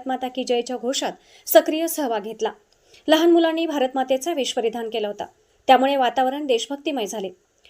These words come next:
कार्यक्रमाच्या वेळी सरपंच, ग्रामपंचायतीचे सर्व सदस्य, ग्रामसेवक, कर्मचारी, शिक्षक, शिक्षिका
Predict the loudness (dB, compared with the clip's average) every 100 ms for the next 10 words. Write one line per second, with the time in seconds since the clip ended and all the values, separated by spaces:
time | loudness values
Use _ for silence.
0 | -4 6 8 8 6 2 0 0 0 0
1 | -2 -2 -4 -4 -2 -2 -2 -6 -4 -6
2 | -6 -6 -4 -4 -4 -2 -2 0 -2 0
3 | -2 -2 -4 -4 -2 0 0 0 -2 -4
4 | -4 -4 -4 -4 -6 -6 -8 -4